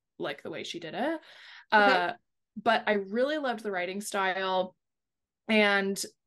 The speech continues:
Speaker 1: there's <laughs> the, the one moment that really stands out to me is, like, the two of them are alone after she's been hurt
Speaker 2: <gasps>
Speaker 1: and he is, <laughs> she says something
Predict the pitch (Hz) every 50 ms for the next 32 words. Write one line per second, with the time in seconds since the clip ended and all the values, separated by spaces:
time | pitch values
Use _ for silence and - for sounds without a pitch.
0 | _ _ - 220 - 269 302 247 - - 220 262 269 233 220 220 226 247 233 214
1 | 208 214 214 226 254 247 214 196 185 185 190 202 214 202 170 170 190 185 175 185
2 | 214 214 - 165 196 - 180 175 165 - - 196 196 202 196 - 202 202 - 208
3 | 208 - - - 190 185 180 180 196 196 202 214 214 - - - - - - -
4 | - - 208 208 202 196 196 185 185 185 175 - - - _ _ _ _ - 208
5 | 214 208 190 190 175 170 170 175 185 196 202 - 185 185 - 190 214 - - 202
6 | 190 - 190 185 - - - 175 165 170 180 233 285 - - - - - - -
7 | - 320 392 214 208 202 196 196 190 190 185 185 185 180 - - - _ _ _
8 | _ _ _ _ _ _ - 214 220 233 214 202 196 196 - - _ - - 226
9 | 262 277 277 262 233 - 220 220 - - - - 240 240 233 - 202 190 190 -
10 | 226 220 220 262 277 285